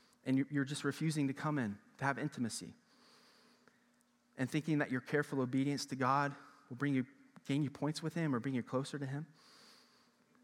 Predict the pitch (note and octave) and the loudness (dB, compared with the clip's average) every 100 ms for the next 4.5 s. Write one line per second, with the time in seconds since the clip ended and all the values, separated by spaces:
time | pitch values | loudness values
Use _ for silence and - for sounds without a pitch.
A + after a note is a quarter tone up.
0 | _ _ _ _ _ _ _ _ D3 D#3+ | _ _ _ _ _ _ _ _ -2 0
1 | D3+ D3 - - - D3 B2+ F3 E3 E3 | 0 0 -2 -6 -6 -2 0 0 0 0
2 | C#3+ D3 C3+ - B2+ C3+ A#2 G2+ - - | 0 2 0 0 2 2 2 0 -4 -18
3 | _ _ - - B2 C3 A#2+ B2+ A#2 A2 | _ _ -10 -4 -2 -2 -2 -2 -2 -2
4 | A2+ A2 - G#2+ | 0 -2 -2 -8